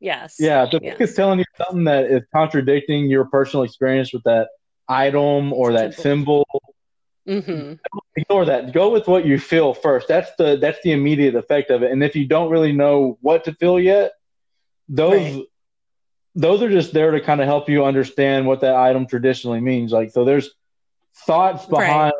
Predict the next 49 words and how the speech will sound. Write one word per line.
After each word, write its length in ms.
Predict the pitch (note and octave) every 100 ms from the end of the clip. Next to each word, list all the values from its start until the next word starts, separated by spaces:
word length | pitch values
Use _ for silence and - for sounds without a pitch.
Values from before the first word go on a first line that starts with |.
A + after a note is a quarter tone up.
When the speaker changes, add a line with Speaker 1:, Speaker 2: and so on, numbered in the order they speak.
| -
Speaker 2:
behind 280 | C3 B2 C3
why 300 | C#3 D3 C#3
it 100 | B2+
means 360 | C#3 E3+ D#3+ B2+
that, 260 | A#2+ A#2+
but 200 | A#2+ A#2+
your 260 | B2+ E3+ F3
personal 600 | D#3+ D#3+ D#3 C#3+ C3+ C3+
involvement 560 | B2 A#2+ C3 C3 B2
with 120 | A#2 A#2+
the 80 |
world 540 | A#2 B2+ C#3 D#3+ E3+ E3 _ _ _ -
is 100 | C#3
gonna 160 | B2+ C3+
have 140 | C3+
a 100 | B2
completely 480 | A#2+ B2+ - E3 D3
Speaker 1:
Mm-hmm. 60 | B2+
Speaker 2:
different 300 | C#3+ B2 -
set 160 | B2
of 100 | A2+
symbols. 720 | - B2+ B2 A#2+ A#2 A2+ - _ _ _ _ _
And 280 | C3 B2+ B2+
you 80 | D#3
just 200 | F3 F3
need 80 | D#3
to 100 | C#3+
get 200 | C#3 C3+
in 40 |
the 80 | B2+
practice 480 | - B2+ B2+ A#2+ B2
of 100 | A#2
recognizing 800 | A2+ B2+ C3+ C3+ B2+ A#2+ A2+ A#2
that 140 | A2
there 160 | A#2+ A#2
are 60 |
symbols 440 | - C3 A#2+ A2 G#2
there, 400 | A#2+ A#2 G#2 G2+ _ _ _ _
not 240 | B2+ C3+ C3
that 280 | A#2+ A2+ B2
those 140 | B2+
Speaker 1:
Exactly. 320 | - A#2+ -
Speaker 2:
symbols 40 | A2
are 60 | A2+
universal. 760 | B2+ A#2 A2 A2+ A2 G#2+ G#2+
Like, 160 | G#2+ G#2
it's 160 | G#2+ -
not 140 | A#2+
a 180 | A2